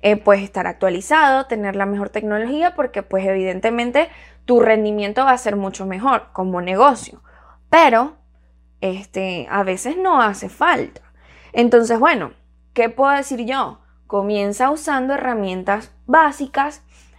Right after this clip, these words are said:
eh, digamos, que te permitan automi-, automatizar ciertos procesos. Habrá otros que no puedas automatizar por un tema de, bueno, de costos. Em,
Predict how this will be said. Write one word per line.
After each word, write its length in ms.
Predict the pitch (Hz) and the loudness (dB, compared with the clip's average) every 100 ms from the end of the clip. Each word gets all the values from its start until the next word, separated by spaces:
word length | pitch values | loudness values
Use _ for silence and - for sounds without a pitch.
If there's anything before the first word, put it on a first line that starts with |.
| - | 0
eh, 320 | 220 214 208 | 4 4 4
digamos, 460 | 202 196 202 208 | 2 2 2 0
que 140 | - 240 | -2 0
te 120 | 226 | 0
permitan 480 | 226 220 214 214 220 | 0 -2 -2 -2 -2
automi-, 440 | 233 233 233 240 - | -2 -4 -6 -8 -2
automatizar 800 | 220 208 208 202 196 202 220 208 | 0 2 0 -2 -4 -2 0 0
ciertos 480 | 202 220 208 202 220 | -2 0 0 0 -4
procesos. 840 | 226 247 247 330 302 277 349 - _ - - - _ - | -2 -2 0 -2 -2 -6 -8 -12 _ -20 -20 -20 _ 2
Habrá 340 | 226 226 226 | 4 6 4
otros 260 | 220 220 254 | 2 -4 -8
que 140 | 233 | -6
no 280 | 214 220 302 | -4 -4 -2
puedas 260 | 311 285 294 | 0 0 -2
automatizar 800 | 294 277 247 233 208 208 214 | -4 -4 -6 -6 -2 0 0
por 180 | - 220 | -2 -2
un 120 | 214 | -2
tema 300 | 208 214 226 | -4 -4 0
de, 140 | 220 202 | 2 4
bueno, 280 | 196 254 208 | 2 2 0
de 160 | 190 | 0
costos. 720 | - 240 262 - 202 233 - _ _ _ _ _ - | 4 4 4 -2 -2 -4 -12 _ _ _ _ _ -2
Em, 800 | 214 208 202 196 185 175 160 | 0 2 0 -4 -6 -10 -12